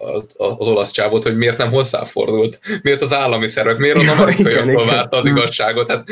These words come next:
Speaker 1: ez kvázi sérti itt az olasz szabályokat, meg az, a, a, a, a régi olasz hagyományokat. Tehát ezt azért
Speaker 3: Igen.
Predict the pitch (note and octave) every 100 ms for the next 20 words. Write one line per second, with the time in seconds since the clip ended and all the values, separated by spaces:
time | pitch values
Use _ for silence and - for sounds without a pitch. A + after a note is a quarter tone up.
0 | A#3 A3 - A#2+ - B2 C3+ C3 D#3 C3+
1 | C3 A#2+ A2+ A#2 A2 - G#2+ G2+ G2+ G#2+
2 | A2 A2 A2 A2 A2 A2+ - F2 - -
3 | - D#2 - D#3 A2 F2+ - A2 C3 C3
4 | A#2 A#2+ A2+ - B2 G#2+ G2 G2 G#2 A2+
5 | G#2+ - - A2+ - D3+ B2 -